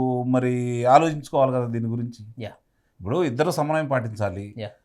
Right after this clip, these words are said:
Speaker 1: వా-, ఇప్పుడు నిన్ను కాదని వేరే వాళ్ళకి ఇచ్చారు అంటే దాని అర్థం కూడా మరి గతంలో కూడా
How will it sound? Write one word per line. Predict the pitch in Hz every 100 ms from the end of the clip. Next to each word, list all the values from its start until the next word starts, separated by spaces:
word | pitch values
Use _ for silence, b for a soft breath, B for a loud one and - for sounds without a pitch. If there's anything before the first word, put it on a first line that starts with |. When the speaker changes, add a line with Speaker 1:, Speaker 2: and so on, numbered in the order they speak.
| _
Speaker 1:
వా-, | 156 151 147
ఇప్పుడు | 143 151 151
నిన్ను | 147 147
కాదని | 147 147 170 185 180
వేరే | 170 170
వాళ్ళకి | 170 156
ఇచ్చారు | 143 170 156 160
అంటే | 151 147 196
దాని | 156 139
అర్థం | 135 156
కూడా | 160 156 143 135 113 113
మరి | 117 117
గతంలో | 123 127 151 151
కూడా | 143 139 127 110